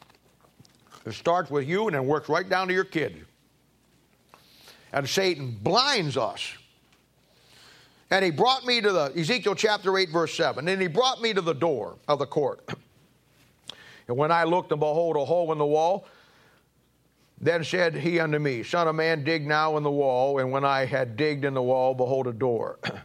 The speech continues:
And he said unto me, "Go in and behold the wicked abomination that they do here."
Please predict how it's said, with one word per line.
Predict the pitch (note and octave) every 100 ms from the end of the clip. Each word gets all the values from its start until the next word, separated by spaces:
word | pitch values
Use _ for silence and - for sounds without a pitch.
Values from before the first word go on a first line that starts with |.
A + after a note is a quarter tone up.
| - _ _ - -
And | -
he | C#3
said | B2+ D#3+
unto | C#3+ C#3
me, | C#3 D3
"Go | C#3 D3 D3
in | C#3+
and | C3+
behold | B2+ B2+ C#3+ C#3
the | B2
wicked | B2+ D3 B2+
abomination | A#2+ C#3 C#3 C3 C#3 C#3+ - A#2 A2 F#2+
that | B2+ A#2+
they | B2
do | B2 C3+
here." | A#2+ A2+ G2 -